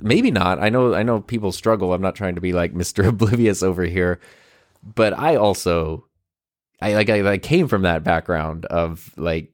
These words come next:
not having money and, and realizing, like, I can remember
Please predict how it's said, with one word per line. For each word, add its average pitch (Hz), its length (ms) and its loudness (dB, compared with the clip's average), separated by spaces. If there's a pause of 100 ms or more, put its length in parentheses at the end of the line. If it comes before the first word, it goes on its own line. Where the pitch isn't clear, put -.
not 85 420 -4
having 107 440 -2
money 117 320 2
and, 85 240 -6
and 87 160 -4
realizing, 92 540 2
like, 90 180 -2
I 101 140 0
can 151 180 -2
remember 147 640 0